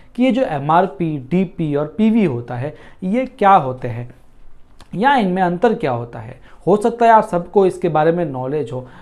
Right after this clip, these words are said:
लेकिन कई नए लोग होते हैं जिनको इनका नॉलेज नहीं होता है, थोड़ा कन्फ्यूज रहते हैं। तो मैं इसलिए छोटे सा वीडियो लेकर आया हूँ ताकि आपको इसकी जानकारी दे सकूँ। सबसे पहले है एमआरपी।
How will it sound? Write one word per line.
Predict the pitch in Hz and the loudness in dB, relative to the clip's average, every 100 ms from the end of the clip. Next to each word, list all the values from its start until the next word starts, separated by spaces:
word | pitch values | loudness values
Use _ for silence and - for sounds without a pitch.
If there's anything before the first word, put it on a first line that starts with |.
| - | -4
लेकिन | 208 214 214 | -2 -2 0
कई | 226 226 | 2 2
नए | 151 165 | 0 4
लोग | 214 214 | 6 6
होते | 180 175 196 | 4 2 2
हैं | |
जिनको | 180 180 190 | 0 0 -2
इनका | 180 180 | 0 -2
नॉलेज | 175 151 170 | -2 -2 -2
नहीं | 147 165 | -2 -2
होता | 180 143 | -2 -4
है, | 214 | -4
थोड़ा | 254 | -4
कन्फ्यूज | 247 196 175 226 226 151 | -4 -6 -4 -2 0 0
रहते | 127 123 131 | -6 -6 -12
हैं। | - - - - | -12 -20 -10 0
तो | 254 | 2
मैं | 254 | 4
इसलिए | 233 - 233 | 2 0 -4
छोटे | 220 185 196 | -4 -4 -2
सा | 165 | -4
वीडियो | 190 160 143 151 170 | -6 -6 -6 -2 0
लेकर | 143 139 170 | -2 -2 -2
आया | 165 156 | 0 -2
हूँ | 151 - - - | -6 -12 -16 -4
ताकि | 185 185 | -4 -2
आपको | 170 131 - 151 | -4 -4 -4 -4
इसकी | 147 170 | -4 -6
जानकारी | 135 127 139 151 | -6 -6 -8 -8
दे | 143 139 | -6 -8
सकूँ। | - - - - _ - _ _ - | -10 -20 -20 -20 _ -20 _ _ -4
सबसे | 220 214 254 | -2 2 2
पहले | 226 196 208 | 4 4 4
है | 175 240 175 | 0 -4 0
एमआरपी। | 170 170 147 127 | 4 4 2 -6